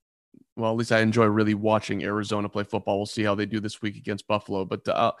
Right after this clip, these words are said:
I'll take, I'll take Cliff Kingsbury to compete with Brian Flores in our Coach of the Year award.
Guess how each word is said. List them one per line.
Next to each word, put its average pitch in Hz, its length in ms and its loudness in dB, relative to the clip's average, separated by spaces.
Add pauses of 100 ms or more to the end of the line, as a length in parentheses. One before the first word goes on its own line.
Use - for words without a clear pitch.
(420)
I'll 123 100 2
take, 131 260 0
I'll 127 120 4
take 127 200 0
Cliff - 260 -2
Kingsbury 110 680 0 (360)
to 113 140 -4
compete 123 420 -2
with 123 160 -4
Brian 120 300 4
Flores 117 360 2
in 110 80 0
our 113 100 0
Coach 117 300 -2
of 113 60 -4
the 110 80 0
Year 113 140 4
award. 107 360 0